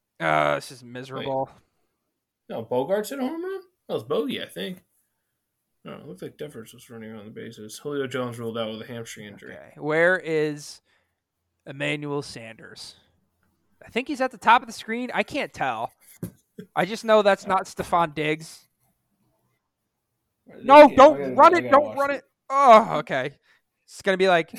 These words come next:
Speaker 1: call a timeout, call a timeout, call a timeout. All right, it's like second and,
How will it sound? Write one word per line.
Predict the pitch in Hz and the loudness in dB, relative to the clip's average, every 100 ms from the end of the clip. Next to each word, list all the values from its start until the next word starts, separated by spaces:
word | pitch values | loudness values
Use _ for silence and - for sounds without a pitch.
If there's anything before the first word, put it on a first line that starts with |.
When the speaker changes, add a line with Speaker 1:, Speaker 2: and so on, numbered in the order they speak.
| - _ - | -20 _ 0
Speaker 1:
call | 226 | 2
a | 262 | 2
timeout, | 277 302 254 | 0 0 0
call | 156 220 | 2 2
a | |
timeout, | 262 294 339 269 | 2 0 2 0
call | - 226 | 0 -2
a | 254 | 0
timeout. | 285 302 285 - _ _ _ _ _ _ _ _ _ _ _ _ _ - | -4 -2 -2 -2 _ _ _ _ _ _ _ _ _ _ _ _ _ -6
All | 165 | -2
right, | 139 | -2
it's | 131 | -4
like | 147 143 | -10 -12
second | - 185 165 160 | -6 -4 -4 -4
and, | 135 123 | -10 -16